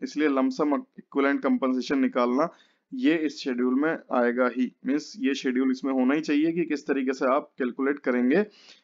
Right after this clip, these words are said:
कंपनसेशन को, ठीक है। तो ये सारे <clears throat> शेड्यूल आपने देखे। अब उन एक्ट्स के मैं नाम बता दूं आपको जो इंपॉर्टेंट हैं, लेकिन यहाँ पे नहीं है क्योंकि उनमें शेड्यूल नहीं है, ठीक है। तो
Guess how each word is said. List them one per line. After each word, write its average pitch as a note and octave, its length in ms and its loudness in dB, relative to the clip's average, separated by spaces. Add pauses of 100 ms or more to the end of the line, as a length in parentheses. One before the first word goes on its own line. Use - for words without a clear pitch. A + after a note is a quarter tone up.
(200)
कंपनसेशन A#2+ 800 0
को, A2+ 200 -2 (100)
ठीक B2+ 200 -4
है। E3 60 4
तो D#3+ 140 0
ये E3 120 4
सारे D#3+ 280 0 (320)
<clears throat> D#3+ 480 0
शेड्यूल D#3 360 2
आपने D#3 240 2
देखे। C#3+ 320 0 (440)
अब F3+ 280 0
उन F3+ 140 2
एक्ट्स F#3+ 220 -2
के G3 100 2
मैं G3 80 2
नाम F3+ 240 2
बता E3 200 4
दूं F3+ 200 2
आपको E3 240 0
जो F3 220 4
इंपॉर्टेंट C#3 540 2
हैं, D#3 140 2
लेकिन D#3 300 2
यहाँ C3 180 2
पे C#3+ 120 0
नहीं C#3+ 240 2
है D#3+ 100 0
क्योंकि D3 280 -2
उनमें C#3+ 420 4 (540)
शेड्यूल C#3+ 560 2
नहीं A#2 300 0
है, A2 180 -12
ठीक B2+ 200 -4
है। D3 100 2 (360)
तो D3 60 0